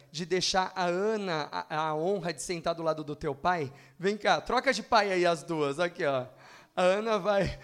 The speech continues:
vai com o pai da Shirley. Shirley, pode sentar com o pai da Ana ali também. Ah, quem, vem cá, Mateus, vem cá mais pra perto. Vem, senta aqui atrás do Nicolas, aqui, ó. Ok. Du, você já tava no culto anterior, Du? Não.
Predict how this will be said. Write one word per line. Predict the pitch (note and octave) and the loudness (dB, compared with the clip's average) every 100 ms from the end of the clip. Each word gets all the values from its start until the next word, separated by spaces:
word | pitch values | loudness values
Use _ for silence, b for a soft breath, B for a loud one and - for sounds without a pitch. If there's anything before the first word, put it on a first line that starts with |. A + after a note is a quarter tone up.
| B B | B B
vai | G3 | -2
com | F#3+ | 0
o | G3 | 0
pai | G3 F#3+ | 0 2
da | F3 | 2
Shirley. | - A3 A#3 G#3+ | 2 0 0 0
Shirley, | - C4 A#3+ | 0 -2 -4
pode | A3 A#3+ - | -2 -2 0
sentar | G#4 G#4 B3+ B3 | -2 0 0 -2
com | G#3+ | -2
o | G#3 | -2
pai | G3+ G3 | 0 2
da | E3+ | 2
Ana | E3+ G3 F#3 | 2 0 -2
ali | E3 F3+ | -4 -4
também. | F#3 F3+ D3+ F#3 G#3+ B B | -2 -2 0 0 -2 B B
Ah, | G3 G3+ G3 G3 G3 - _ | 0 2 4 0 -4 -18 _
quem, | - C#4+ C#4+ G#3 G3 | -6 -4 -4 -6 -4
vem | A3+ C#4 | -4 -6
cá, | B3+ C4 | -4 -4
Mateus, | A3+ - F3 - | -2 0 -2 -2
vem | B3 | -6
cá | B3+ A#3+ | -6 -6
mais | A3+ G3 | -4 -4
pra | - G3 | -2 -2
perto. | G3+ F#3+ D#3 D3 | 4 4 2 -4
Vem, | F#3+ A#3+ A3+ B | -8 -8 -12 B
senta | - C4+ C#4 | -6 -4 -2
aqui | - | -2
atrás | A#3+ A3 G3+ | -2 0 -2
do | E3+ | -2
Nicolas, | G3 G3 F3 F#3 E3 | -2 -2 -2 -4 -2
aqui, | E3+ E3+ F#3 | -4 -4 2
ó. | F3+ C#3 A#2 - B B B - | 4 2 0 -18 B B B -4
Ok. | G3 G3+ G#3+ G#3 F3+ B B F3 D3+ | -4 -4 -2 0 -2 B B -16 -6
Du, | A#3+ C4 G#3+ C#3+ | -2 0 0 0
você | C#3 - C4+ | -4 -6 -4
já | C#4 | -2
tava | A#3+ G#3 | 0 0
no | F#3+ | 0
culto | E3+ G3+ F#3 F#3 | -4 0 0 0
anterior, | D#3+ E3 D3+ G3+ A#3 F3+ | -2 -2 0 2 2 0
Du? | D#3 C#3+ B2 | -2 -2 -2
Não. | C#3+ D3 B2 A#2+ | -2 -2 -2 -8